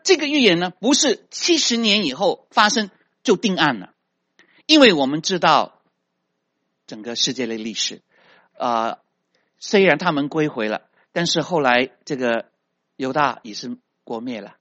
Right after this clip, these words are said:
对吗？那国灭了，他们散居在所有的地方的时候，后来又怎么样？都有复兴了，一九四八年又复兴了。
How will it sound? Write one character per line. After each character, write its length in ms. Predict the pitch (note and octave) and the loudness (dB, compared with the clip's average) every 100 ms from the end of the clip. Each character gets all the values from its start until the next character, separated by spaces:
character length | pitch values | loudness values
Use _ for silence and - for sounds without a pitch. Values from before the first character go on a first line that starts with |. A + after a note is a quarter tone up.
| _ _ _ _ _ _ - | _ _ _ _ _ _ -12
对 100 | C3 | -8
吗？ 200 | B2+ A2+ _ _ _ _ _ _ _ | -6 -8 _ _ _ _ _ _ _
那 340 | - G#3+ E3+ - _ _ _ | 2 4 4 0 _ _ _
国 140 | G3+ | 6
灭 160 | G#3+ B3 | 6 8
了， 100 | G#3 | 4
他 140 | F#3+ | 4
们 80 | F#3+ | -2
散 240 | F3 G#3 F#3 | 2 0 0
居 120 | F#3+ | 0
在 180 | G3 D#3+ | 2 2
所 240 | - C#3+ | 2 0
有 140 | C3+ | 0
的 100 | G#2+ | -2
地 120 | B2 C3+ | -8 -6
方 140 | D3 | -6
的 80 | C3 | -6
时 160 | - | -8
候， 300 | B2 C3 A2 _ _ | -8 -6 -6 _ _
后 140 | - F3+ | -4 0
来 120 | D3 | 2
又 100 | C#3 | 0
怎 100 | B2 | -4
么 80 | A#2+ | -6
样？ 180 | B2 A2 _ _ _ _ _ _ - | -6 -8 _ _ _ _ _ _ -6
都 300 | C3+ B2+ A#2 _ _ _ | -4 -4 -8 _ _ _
有 400 | A#2+ A2+ G2+ - _ _ _ _ | -10 -8 -8 -12 _ _ _ _
复 160 | - B2+ | -12 -4
兴 240 | - C#3+ | -2 -2
了， 80 | B2+ | -4
一 100 | C#3 | -6
九 120 | B2 | -12
四 180 | A2 C#3+ | -14 -10
八 160 | C3+ C3 | -6 -4
年 160 | A#2+ | -4
又 100 | A#2 | -8
复 160 | G2 G#2+ | -10 -12
兴 280 | - A#2 | -12 -12
了。 100 | G#2+ | -12